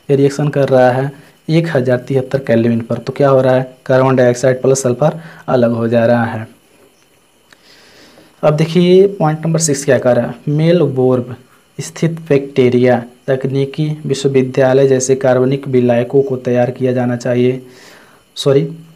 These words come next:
एक बार और देखिए, मेलबोर्न स्थित विक्टोरिया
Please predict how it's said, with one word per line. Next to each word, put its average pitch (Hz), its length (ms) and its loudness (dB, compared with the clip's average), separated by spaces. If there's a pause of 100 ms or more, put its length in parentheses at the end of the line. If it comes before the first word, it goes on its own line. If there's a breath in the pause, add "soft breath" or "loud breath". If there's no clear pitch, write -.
(440)
एक 151 80 4
बार 143 100 4
और 135 120 4
देखिए, 139 300 -2 (140)
मेलबोर्न 147 640 2
स्थित - 220 -10
विक्टोरिया 139 1500 0